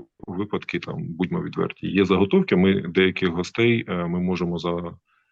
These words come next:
записати за тридцять-сорок хвилин до виходу в ефір, коли у нас є така можливість, е, чи під час ефіру, коли є,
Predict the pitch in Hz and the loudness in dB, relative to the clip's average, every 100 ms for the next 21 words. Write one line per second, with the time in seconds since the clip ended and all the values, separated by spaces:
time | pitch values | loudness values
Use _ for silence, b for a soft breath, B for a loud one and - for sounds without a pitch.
0 | _ _ _ 87 90 90 - 101 - 87 | _ _ _ -6 -2 -2 0 0 2 0
1 | 82 78 _ _ _ _ _ _ 80 - | 0 -6 _ _ _ _ _ _ -18 -16
2 | - 101 98 - - - 95 90 - 98 | -2 0 0 -4 -4 0 2 2 0 0
3 | 95 92 87 92 98 107 101 110 107 101 | 2 2 0 0 0 0 0 0 0 -4
4 | - 90 87 87 - 95 87 95 101 160 | -2 0 0 -2 -4 -6 -2 -2 0 0
5 | 208 123 - _ b b b b b _ | -2 -2 -6 _ b b b b b _
6 | - 85 - 71 90 - 117 117 98 - | -8 -2 -2 0 0 4 4 4 2 2
7 | 113 101 90 92 90 85 | 4 4 4 2 0 0